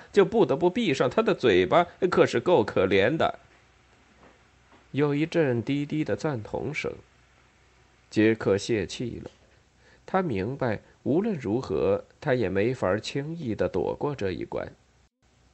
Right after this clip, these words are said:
“也许我像我父亲一样，注定要当个罪人。”他想，“也许我也会在脚架上结束这一生。”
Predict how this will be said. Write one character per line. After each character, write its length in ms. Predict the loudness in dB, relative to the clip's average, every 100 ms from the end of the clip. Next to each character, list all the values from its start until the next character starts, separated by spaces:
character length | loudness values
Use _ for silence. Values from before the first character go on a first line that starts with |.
| _ _ _ _ _ _ _ _ _ _ _ _ _ 0
“也 260 | 0 0
许 420 | -4 -4 -2 -2 -2
我 180 | -2
像 240 | -2 -4 -2
我 100 | -4
父 300 | -2 -6 -6
亲 200 | -6 -8
一 300 | -6 -6 -6
样， 240 | -8 -10 -16 _ _
注 220 | 2 2
定 240 | 0 -4
要 160 | -2 -4
当 260 | -2 -4 -4
个 120 | -8
罪 320 | -6 -8 -10
人。” 140 | -14 -16 -20 _ _ _ -10
他 260 | -6 -6
想 300 | -8 -10 -12 _ _ _ -20 -20 _
，“也 220 | 0 0
许 340 | -2 -2 -2 -6 _
我 200 | 2 2
也 200 | 0 -2
会 180 | -2 -2
在 140 | 0
脚 260 | 0 -2 -2
架 240 | -4 -4
上 180 | -4 -6
结 280 | -2 -2 -2
束 260 | -6 -8
这 160 | -4 -6
一 180 | -6 -10
生。” 240 | -8